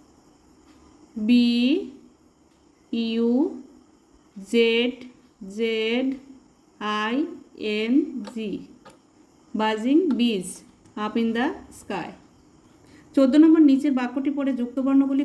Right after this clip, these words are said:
খুঁজে বের করে লেখো। গুপ্তিপাড়ার বিশ্বম্বরবাবু পালকি চড়ে চলেছেন সপ্তগ্রাম। ফাল্গুন মাস, এখনও খুব ঠান্ডা। এখানে হবে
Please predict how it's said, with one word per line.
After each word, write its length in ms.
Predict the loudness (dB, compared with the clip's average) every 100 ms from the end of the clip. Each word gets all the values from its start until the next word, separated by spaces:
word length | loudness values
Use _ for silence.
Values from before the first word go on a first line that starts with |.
| -4
খুঁজে 240 | -6 -4 -2
বের 120 | -4 -4
করে 140 | -2 0
লেখো। 280 | -2 -4 -12 -14 -20 -20 -20 _ _ -2
গুপ্তিপাড়ার 540 | -2 2 2 2 2 2
বিশ্বম্বরবাবু 600 | 2 4 4 4 2 0 -2
পালকি 300 | -4 -6 -6 -2
চড়ে 160 | 0 0
চলেছেন 320 | 0 0 2 2 0
সপ্তগ্রাম। 540 | -8 -8 -8 -6 -8 -10 -20 _ _ _ -6
ফাল্গুন 420 | -4 0 4 6 6
মাস, 220 | 4 -8 -14 -20 _ _ _ -12 -12
এখনও 320 | -2 2 2 2
খুব 140 | -4 -6 -8
ঠান্ডা। 340 | -6 -6 -8 -14 -20 _ _ _ _ _ _ _ _ _ -2
এখানে 280 | 2 4 4 0 -4 -16 -20 _ _ _
হবে 220 | -6 -2